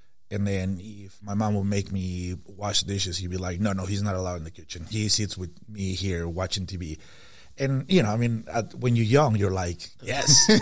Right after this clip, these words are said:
<laughs> Uh, and, uh, but I, I didn't realize how, how important that was gonna be in my life. You know, I mo-, I moved to the States when I was seventeen, and by the time I moved, um, I,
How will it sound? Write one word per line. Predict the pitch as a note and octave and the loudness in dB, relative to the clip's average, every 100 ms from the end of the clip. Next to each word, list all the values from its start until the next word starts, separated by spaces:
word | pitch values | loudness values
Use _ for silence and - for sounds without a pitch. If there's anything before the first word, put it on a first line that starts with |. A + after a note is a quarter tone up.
| - | 4
<laughs> | D#4 - - | 0 2 4
Uh, | A#2+ C#3+ C#3 A#2+ - - - - - | 6 8 6 2 -2 -16 -20 -20 -2
and, | D#3 D3+ D3 C#3+ C#3+ | 4 6 6 4 2
uh, | C3 C#3+ C#3 | 2 4 4
but | C#3 | 4
I, | D3 | 4
I | C#3+ C3+ | 4 4
didn't | C#3+ D#3+ C3+ | 6 6 6
realize | A2+ C#3 A3 - | 6 4 4 4
how, | - A2+ A2+ G#2+ F#2 - - | 4 4 4 4 0 -4 -4
how | A2+ G#2 G2 D2 - - - - - | -2 0 -2 -6 -14 -20 -20 -20 -6
important | A#2 G#2 C#3+ D3 G#2 | -4 2 2 2 0
that | |
was | E2+ F2+ | 0 -2
gonna | F#2+ | -2
be | F2+ F2 | -2 -2
in | |
my | E2+ E2 | -2 -4
life. | D#2+ D#2 D#2 G2 | -4 -8 -8 -6
You | |
know, | G2 | -2
I | G2+ | 0
mo-, | G2+ G2+ | 0 0
I | G#2+ | 0
moved | A2+ A2+ | 2 2
to | |
the | G#2+ | 2
States | - A2 | 2 2
when | G2+ F#2+ | 2 2
I | |
was | F#2+ | 4
seventeen, | - G#2+ G2 F#2+ A#2+ A2+ G2+ - - - - - - - | 4 4 2 2 2 2 0 -6 -20 -20 -20 -20 -18 -4
and | G#2+ G2 F#2 F#2+ | 0 2 2 0
by | G2 | 0
the | F#2+ | 2
time | B2 A#2+ A2 | 4 4 6
I | |
moved, | G#2+ B2 B2 A#2 G2+ - - - | 8 8 8 6 2 -6 -16 -10
um, | F2 F#2 E2+ D#2+ D#2+ D2 - - - - - - - - - - - | -4 -2 -2 -2 -4 -8 -14 -20 -20 -20 -20 -20 -20 -20 -20 -20 -12
I, | - | -2